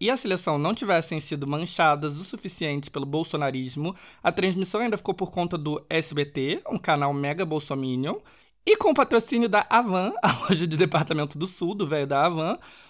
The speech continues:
um dos maiores bolsominions de todos. Ou seja,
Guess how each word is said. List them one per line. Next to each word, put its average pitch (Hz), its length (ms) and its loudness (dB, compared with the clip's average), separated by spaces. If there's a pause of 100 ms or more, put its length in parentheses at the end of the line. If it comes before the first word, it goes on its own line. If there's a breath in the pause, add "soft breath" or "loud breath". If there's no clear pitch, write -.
(120)
um 170 160 0
dos 156 160 0
maiores 160 460 2
bolsominions 151 580 -2
de 143 100 -6
todos. 156 640 -2 (300 soft breath)
Ou 453 100 4
seja, 196 800 2